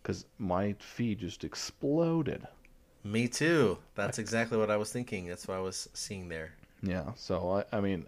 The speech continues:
Speaker 1: you can tell right off the bat how many people are. I mean, granted, you know, I'm in Utah. You're in Idaho, which is, like, Utah's cousin. And, uh,
Speaker 2: Or is Utah Idaho's cousin?
Speaker 1: Well, I'm pretty sure Idaho's Utah's cousin.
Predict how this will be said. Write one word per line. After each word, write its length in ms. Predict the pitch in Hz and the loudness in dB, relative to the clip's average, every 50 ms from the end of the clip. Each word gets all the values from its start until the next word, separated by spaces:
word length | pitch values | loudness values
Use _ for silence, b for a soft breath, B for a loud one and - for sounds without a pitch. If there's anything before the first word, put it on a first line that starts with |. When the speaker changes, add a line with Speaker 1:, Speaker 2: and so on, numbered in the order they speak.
| - | -8
Speaker 1:
you 140 | - - 110 | -6 -6 -2
can 160 | - 110 101 | 0 -2 -2
tell 380 | 104 - 127 113 110 104 98 90 | 0 4 4 6 8 8 6 6
right 200 | 95 98 101 104 | 6 8 8 8
off 160 | 104 92 - | 8 6 4
the 80 | - - | 0 -2
bat 260 | - 107 104 95 92 | 4 6 6 6 6
how 80 | 101 101 | 4 0
many 160 | 98 95 90 | 0 -2 -4
people 380 | - - 110 110 - - 87 82 | -4 -6 -8 -8 -4 -2 -2 0
are. 200 | 80 85 95 - b b b b b b b b b b - - | 0 -2 -6 -8 b b b b b b b b b b -4 2
I 60 | 120 | 4
mean, 180 | 117 113 110 | 6 6 6
granted, 400 | 104 135 135 127 127 127 127 127 - | 8 8 8 8 8 8 4 4 0
you 80 | 170 | 0
know, 220 | 117 92 82 85 95 - - - - b b b b b b b b b b b b b _ - - | 0 0 0 -2 -4 -8 -16 -20 -20 b b b b b b b b b b b b b _ -8 0
I'm 200 | - 98 101 101 | 2 4 4 4
in 100 | 95 92 | 4 4
Utah. 540 | 92 95 92 - - - 87 87 85 92 98 - - | 2 2 0 0 0 2 2 4 2 2 -2 -6 -10
You're 200 | 101 98 95 95 | -4 -2 0 0
in 60 | 87 87 | 0 2
Idaho, 500 | 87 90 87 85 85 - 87 78 80 85 | 2 2 2 0 0 -2 -2 -4 -4 -4
which 240 | 85 85 82 - - | -4 -6 -8 -8 -10
is, 160 | 82 - - | -10 -8 -6
like, 260 | 82 78 78 76 - - | -6 -6 -6 -6 -8 -8
Utah's 400 | 85 - - - 90 87 - - | -10 -8 -8 -8 -8 -8 -8 -8
cousin. 420 | - - 87 82 - 85 87 - - B B B B B B B B B B B - - | -6 -6 -4 -4 -4 -8 -10 -10 -12 B B B B B B B B B B B -16 -8
And, 300 | - 78 80 80 80 80 | -6 -4 -4 -2 -2 -4
uh, 480 | 78 78 78 78 76 76 76 73 73 76 - - - - _ _ - - - - - - - - - | -4 -4 -4 -4 -4 -4 -4 -6 -6 -8 -10 -14 -20 -20 _ _ -20 -20 -20 -20 -20 -20 -20 -16 -6
Speaker 2:
Or 220 | - 107 95 92 95 | -2 0 0 0 0
is 240 | 92 98 92 87 92 | -2 -2 -4 -6 -6
Utah 420 | 95 92 - - 104 90 85 87 - | -6 -4 0 2 4 4 4 4 2
Idaho's 540 | - 95 92 90 82 85 80 71 - - - | 2 0 0 0 0 -2 -6 -6 -8 -10 -10
cousin? 320 | - - 78 71 71 64 - - - b b b b b b b b b - - - - - | -8 -8 -8 -8 -8 -14 -20 -20 -20 b b b b b b b b b -20 -16 -16 -16 -14
Speaker 1:
Well, 360 | - 254 226 - - - - - | -12 -10 -8 -8 -6 -6 -4 -4
I'm 80 | 196 180 | -6 -6
pretty 220 | - - 247 214 | -6 -6 -8 -6
sure 440 | 170 - - 185 - 165 151 143 135 | -6 -6 -4 -2 -2 0 0 2 2
Idaho's 380 | 139 147 - 143 135 117 104 101 | 2 2 2 0 0 0 0 0
Utah's 400 | 110 170 190 - 95 78 76 - - | -2 -4 0 0 0 0 0 -2 -4
cousin. 480 | - 80 78 80 82 82 82 80 107 | -4 -4 -4 -4 -6 -6 -6 -8 -8